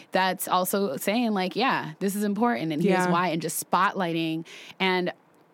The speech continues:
Speaker 1: you know, one of the things that I shared in my conversation with her was that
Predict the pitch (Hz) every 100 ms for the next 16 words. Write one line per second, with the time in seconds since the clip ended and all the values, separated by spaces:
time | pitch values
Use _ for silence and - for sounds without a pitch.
0 | - 214 190 175 190 196 185 180 156 160
1 | 175 160 - 151 156 214 220 180 - 160
2 | 165 160 156 -